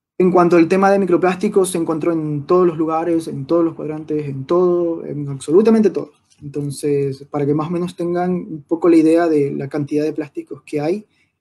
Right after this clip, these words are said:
eh, principalmente microplásticos, y que siempre van a estar ahí, algunos van a demorar hasta más de quinientos años, dependiendo de los materiales, van a ser diez, veinte, treinta,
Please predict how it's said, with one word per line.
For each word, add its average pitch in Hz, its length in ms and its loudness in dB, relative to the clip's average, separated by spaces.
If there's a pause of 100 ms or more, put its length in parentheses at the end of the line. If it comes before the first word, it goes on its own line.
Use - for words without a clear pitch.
(460)
eh, - 140 -14
principalmente 151 460 0
microplásticos, 156 720 -2
y 147 100 -2
que 135 160 -6
siempre 165 360 2
van 151 180 2
a 147 40 -4
estar 147 500 -2
ahí, 170 360 0
algunos 147 340 0
van 151 160 -4
a 147 40 -2
demorar 143 260 -2
hasta 143 180 -10
más 147 140 -8
de 151 80 -8
quinientos 143 420 -6
años, 190 400 -6
dependiendo 147 340 -2
de 143 60 2
los 143 120 -4
materiales, 175 440 0
van 151 120 -16
a 139 40 -14
ser 147 160 -8
diez, 175 280 -2
veinte, 165 400 -4
treinta, 165 500 -8